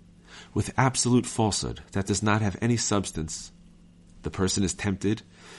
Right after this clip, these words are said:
and goes after it. Each time it, it appears that he will make more profit,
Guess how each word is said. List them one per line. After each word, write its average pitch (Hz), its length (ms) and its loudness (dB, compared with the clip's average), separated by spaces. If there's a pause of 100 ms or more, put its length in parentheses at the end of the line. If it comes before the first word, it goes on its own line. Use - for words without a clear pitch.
and 104 140 -2
goes 95 240 4
after 101 340 0
it. - 180 -8 (920)
Each 123 220 6
time 113 260 4
it, 95 140 2 (240)
it 110 100 4
appears 107 340 2
that 98 120 2
he 107 100 4
will 98 120 4
make 98 260 0
more 101 180 2
profit, 123 520 -4